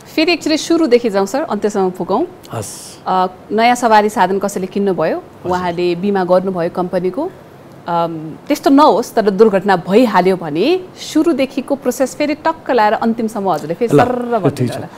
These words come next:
Speaker 2: ओके। सबभन्दा पहिला कसैले गाडी किन्नुहुन्छ भने गाडी ग्यारेजमा अथवा चाहिँ सोरुमबाट निकाल्नुभन्दा अगाडि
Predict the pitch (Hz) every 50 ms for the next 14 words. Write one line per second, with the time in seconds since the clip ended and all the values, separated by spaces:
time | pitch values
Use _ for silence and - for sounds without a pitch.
0 | - - - 113 - - 139 156 - - - - - - - - - - - -
1 | - - - - 170 160 185 180 175 180 175 165 165 - 156 - - 156 147 131
2 | 120 131 131 127 - - 120 113 110 107 104 101 110 101 104 120 165 190 - -
3 | - - - 120 131 151 170 185 165 135 143 143 147 156 147 143 156 - 165 -
4 | - 156 147 143 - 160 147 131 117 - - - 160 151 160 160 147 147 143 139
5 | 131 131 120 139 135 139 135 123 120 120 117 - - 120 123 123 123 110 113 151